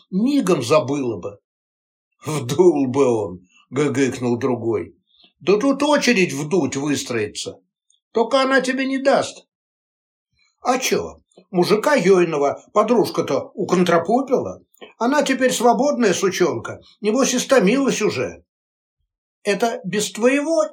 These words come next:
чё ли, хозяйства? Не смеши, у тебя там пипетка глазная. Чего?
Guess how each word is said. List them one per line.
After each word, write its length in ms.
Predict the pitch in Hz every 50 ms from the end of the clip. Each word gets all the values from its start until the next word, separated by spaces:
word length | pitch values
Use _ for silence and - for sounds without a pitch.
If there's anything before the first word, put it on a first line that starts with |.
| - -
чё 220 | - - 220 208
ли, 200 | 170 139 139 143 -
хозяйства? 840 | - - 202 202 185 156 185 147 123 120 - - 110 98 90 - _ _ _ _ _ _ _ _ _
Не 140 | 214 214 208
смеши, 720 | - - 180 175 151 - - 180 175 160 - 90 - - _ _ _ _ _ _ -
у 80 | 208
тебя 180 | 208 269 269 240
там 420 | - 247 226 202 180 175 - - _ _
пипетка 500 | 262 262 254 285 277 233 - - 165 143
глазная. 680 | - 147 143 127 117 131 135 123 104 90 90 90 - _ _ _ _ _ _ _ _ _ _ _ _ _
Чего? 1120 | - - - 170 175 175 151 147 151 165 165 170 175 196 220 254 294 370 370 - - _